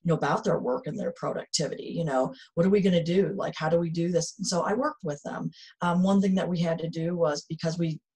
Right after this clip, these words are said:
dropped off the groups, this was a huge challenge for us. Um, how do we continue to produce revenue and operate a business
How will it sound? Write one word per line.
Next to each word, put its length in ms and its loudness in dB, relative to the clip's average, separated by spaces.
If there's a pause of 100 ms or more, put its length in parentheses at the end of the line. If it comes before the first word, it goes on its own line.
dropped 340 -2
off 260 -4
the 80 -10
groups, 560 -2 (240)
this 200 0
was 120 0
a 60 -2
huge 320 -2
challenge 420 -4
for 200 -4
us. 200 -2 (320)
Um, 300 0
how 180 0
do 120 0
we 340 -4 (160)
continue 400 0
to 100 -8
produce 380 -6
revenue 520 0 (280)
and 200 0
operate 440 2
a 60 -2
business 500 2